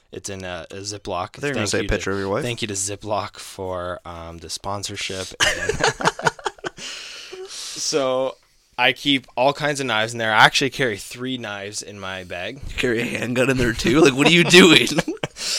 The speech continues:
Speaker 1: These, these knives, they're all for different things. So I have a Havalon, and Havalons are great for, uh, skinning, even butchering. And what I really like to use mine for is just notching tags <laughs> because they're so
Speaker 2: You're not, you're joking.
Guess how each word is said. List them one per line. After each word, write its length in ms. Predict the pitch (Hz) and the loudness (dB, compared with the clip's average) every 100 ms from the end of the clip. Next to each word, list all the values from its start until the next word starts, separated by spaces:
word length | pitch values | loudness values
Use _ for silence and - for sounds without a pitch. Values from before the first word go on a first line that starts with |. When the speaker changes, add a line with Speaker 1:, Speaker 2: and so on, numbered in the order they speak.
| - - - - - - - - | -6 -10 -10 -12 -12 -10 -8 -2
Speaker 1:
These, 400 | 143 139 143 143 | -2 -2 -6 -8
these 320 | 151 160 143 | -4 -2 0
knives, 260 | 143 151 | 2 2
they're 160 | 143 151 | 0 0
all 180 | 135 139 | 2 2
for 140 | - | 0
different 320 | 143 139 135 | -2 -2 -4
things. 220 | 117 104 110 | -6 -6 -2
So 80 | |
I 60 | 127 | 0
have 180 | 147 156 | 2 2
a 40 | |
Havalon, 680 | 151 135 131 117 101 98 107 | 4 6 6 4 -4 -4 -8
and 100 | 101 | -8
Havalons 500 | 104 131 143 170 175 | 0 4 4 4 2
are 80 | 156 | -2
great 480 | 113 123 117 117 - | -4 -2 0 0 -4
for, 600 | - 117 104 104 101 - - | -4 0 2 0 -2 -4 -6
uh, 360 | 98 90 92 - | -4 -4 -6 -2
skinning, 720 | - - 135 123 120 117 117 | 0 2 2 2 -2 -4 -8
even 340 | 110 104 101 | -10 -10 -12
butchering. 720 | 95 127 123 - 120 117 117 | -6 -4 -2 -2 -2 -2 -4
And 140 | 107 113 | -6 2
what 100 | 147 | 4
I 60 | |
really 340 | 156 117 120 120 | 4 4 2 2
like 200 | 113 110 | 0 -2
to 140 | 113 | -6
use 280 | 98 110 101 | -4 -6 -2
mine 180 | 104 95 | -4 -4
for 200 | - 101 | -2 -2
is 80 | 98 | 0
just 220 | 151 143 | -2 -2
notching 480 | 113 101 - 101 90 | -2 -2 -2 -8 -10
tags 800 | - 95 87 87 - - 147 - - - - - - - | -8 -8 -8 -10 -12 -8 -8 -10 -14 -20 -16 -10 -10 -4
<laughs> 40 | |
because 480 | 196 185 - 196 - | 2 4 4 4 2
they're 160 | 165 - | 4 4
so 240 | - 180 | 4 4
Speaker 2:
You're 120 | 175 | 6
not, 300 | 165 147 156 | 10 8 6
you're 240 | - 143 143 | -2 0 0
joking. 460 | 143 120 107 95 | 4 4 4 2